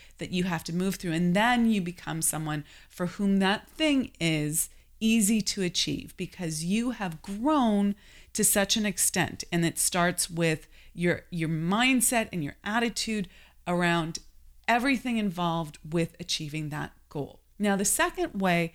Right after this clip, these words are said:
that you can really be motivated for growth and to get to, to that next level of growth in your life, growth in your business, the, the,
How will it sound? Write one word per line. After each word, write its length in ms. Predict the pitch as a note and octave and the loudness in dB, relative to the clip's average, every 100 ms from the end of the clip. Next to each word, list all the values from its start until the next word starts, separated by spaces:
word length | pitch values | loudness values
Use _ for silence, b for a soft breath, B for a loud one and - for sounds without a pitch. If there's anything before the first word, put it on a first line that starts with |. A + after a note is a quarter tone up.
| B B B | B B B
that 220 | F#3 F#3+ | -2 0
you 80 | F3+ | 0
can 200 | F3+ E3+ | 0 0
really 240 | E3+ E3 | 2 0
be 140 | D#3+ | 0
motivated 640 | D#3+ D#3 D3+ D#3 D3+ D3+ D3 | 0 0 -2 -2 -2 -4 -4
for 140 | - | -8
growth 420 | C3+ - D3 D#3 D#3 | -12 -6 -4 -2 -4
and 100 | D3+ | -8
to 80 | D3 | -8
get 260 | D3+ C#3 | -8 -8
to, 220 | - D3+ D3 b b - | -8 -8 -10 b b -8
to 80 | E3+ | -2
that 240 | D#3 - | -2 0
next 400 | E3+ D#3+ D#3+ - | 2 2 2 0
level 420 | D#3+ D3+ D#3 D3+ b b - | 0 0 -2 -6 b b -12
of 120 | C#3 | -12
growth 380 | - D#3 D#3+ D#3+ | -4 2 4 4
in 80 | E3 | 0
your 140 | D3+ | 2
life, 400 | D3 D3+ D#3 - | 2 2 0 -4
growth 300 | - D3 D#3 | -6 -2 -2
in 80 | E3+ | 0
your 120 | D3+ | -2
business, 480 | C#3+ D3 D#3+ D#3 D#3 b b - | -2 -2 0 0 -2 b b -6
the, 200 | D#3+ - | -6 -4
the, 280 | D#3 D#3+ | -2 -2